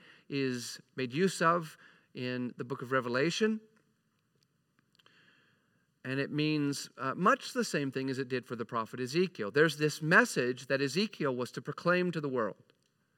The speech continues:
But before he was ready to proclaim that message, he had to take that message, take that scroll, and swallow it and eat it. Um, it had to,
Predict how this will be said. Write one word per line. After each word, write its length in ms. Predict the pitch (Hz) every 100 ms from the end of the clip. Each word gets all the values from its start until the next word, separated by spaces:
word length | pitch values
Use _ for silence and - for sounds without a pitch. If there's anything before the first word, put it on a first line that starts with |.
| _ _ _ - - -
But 120 | 135
before 400 | 160 - 196 220
he 120 | 220
was 200 | 185 131
ready 360 | 131 185 214 180
to 120 | 139
proclaim 500 | 143 - 165 185 175
that 220 | 151 135
message, 720 | 139 156 - 95 95 - - _ _ _ _ _
he 180 | - 185
had 140 | 180 151
to 60 |
take 380 | - - 262 -
that 180 | 127 87
message, 400 | 98 104 113 -
take 240 | 196 214
that 180 | 175 151
scroll, 520 | - - 104 104 107 - - -
and 180 | 131
swallow 500 | - - 165 165 123
it 300 | 90 - _ _ _ _ -
and 160 | 135
eat 220 | 131 165 131
it. 360 | - _ - _ _ _ _ _ _ _ _ _
Um, 140 | 107
it 80 | 160
had 220 | 196 202
to, 80 | 180